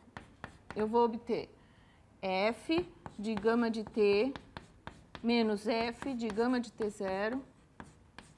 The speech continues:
sobre t menos T zero dá quanto?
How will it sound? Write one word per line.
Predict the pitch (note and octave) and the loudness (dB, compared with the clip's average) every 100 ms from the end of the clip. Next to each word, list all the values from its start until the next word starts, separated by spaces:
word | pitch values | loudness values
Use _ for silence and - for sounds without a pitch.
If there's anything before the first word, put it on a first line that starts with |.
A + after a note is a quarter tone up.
| - - - | -20 -20 -20
sobre | - - C4+ C4 A#3 A#3 | -18 -6 2 4 4 0
t | - G3+ | -2 -2
menos | G3+ G3+ G3 | -2 -4 -6
T | G3 | -6
zero | F3+ F#3 F#3+ G#3+ B3 B3 - - - - - - - - - - - - - | -4 -2 0 0 -2 -8 -14 -20 -20 -20 -20 -20 -20 -20 -20 -20 -20 -20 -2
dá | A3 B3+ | 2 2
quanto? | - F#3 - - | 4 0 0 -12